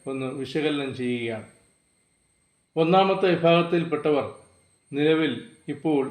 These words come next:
ഗ്രഹപീഡാ ദോഷം ഇല്ലാത്തവരാണ്. ഇവർക്ക് മുൻജന്മ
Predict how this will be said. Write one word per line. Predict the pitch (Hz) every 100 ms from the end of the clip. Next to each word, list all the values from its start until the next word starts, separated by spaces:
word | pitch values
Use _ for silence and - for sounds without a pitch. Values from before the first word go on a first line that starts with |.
| -
ഗ്രഹപീഡാ | 147 151 170 175 170 160
ദോഷം | 147 143 131 123
ഇല്ലാത്തവരാണ്. | 135 143 139 139 120 113 104 - _ _ _ _ _ _ 151
ഇവർക്ക് | 165 165 185 196 - - _ 147
മുൻജന്മ | 165 165 165 156